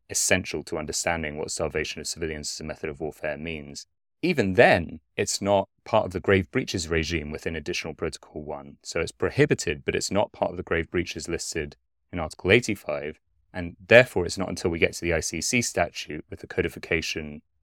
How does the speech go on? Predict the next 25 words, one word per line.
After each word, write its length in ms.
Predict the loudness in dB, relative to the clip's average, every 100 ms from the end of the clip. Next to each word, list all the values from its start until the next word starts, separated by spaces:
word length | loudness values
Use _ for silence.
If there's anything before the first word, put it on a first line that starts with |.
| _
there 400 | 4 8 10 8
for 160 | 0 -4
international 560 | -2 0 0 -2 -2 -4
armed 200 | -4 -6
conflicts 720 | -6 -6 -4 -6 -4 -6 -8 -10 -2
that 180 | -2 -2
we 100 | -4
see 280 | -2 0 0
a 60 |
clear 360 | -2 -2 -2 -2
war 240 | 0 0
crime 540 | 0 -4 -4 -6 -14 -12
associated 580 | -10 -8 -6 -6 -6 -8
with 100 | -8
starvation 440 | -4 -4 -4 -6
of 80 | -8
civilians 460 | -8 -6 -6 -8 -10
as 80 | -8
a 40 |
method 240 | -10 -8 -12
of 140 | -8
warfare. 440 | -8 -6 -6 -6 -10 _ _ _
That's 280 | 0 2 0
then 360 | 0 -2 -2 -8 -8
am-, 240 | -6 -6